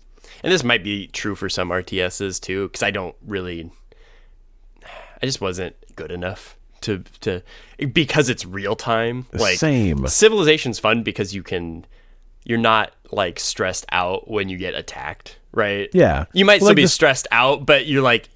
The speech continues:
Speaker 1: you can react on a turn. Whereas, like, if the barbarians are coming at you, I have to react in real time. There's,
Speaker 2: Yeah.
Speaker 1: there's nothing I can really, like, pause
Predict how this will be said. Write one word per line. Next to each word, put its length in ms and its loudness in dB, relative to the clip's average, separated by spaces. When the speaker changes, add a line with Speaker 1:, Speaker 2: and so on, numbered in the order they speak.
Speaker 1:
you 160 0
can 360 2
react 540 0
on 180 0
a 140 -4
turn. 720 -6
Whereas, 580 2
like, 300 -4
if 260 -4
the 140 -6
barbarians 580 2
are 80 -8
coming 300 0
at 160 -8
you, 320 -10
I 100 -2
have 240 -4
to 160 -14
react 420 -10
in 160 -12
real 200 -14
time. 460 -16
There's, 160 2
Speaker 2:
Yeah. 100 6
Speaker 1:
there's 160 0
nothing 300 2
I 80 -2
can 260 -6
really, 320 -2
like, 300 -10
pause 720 -8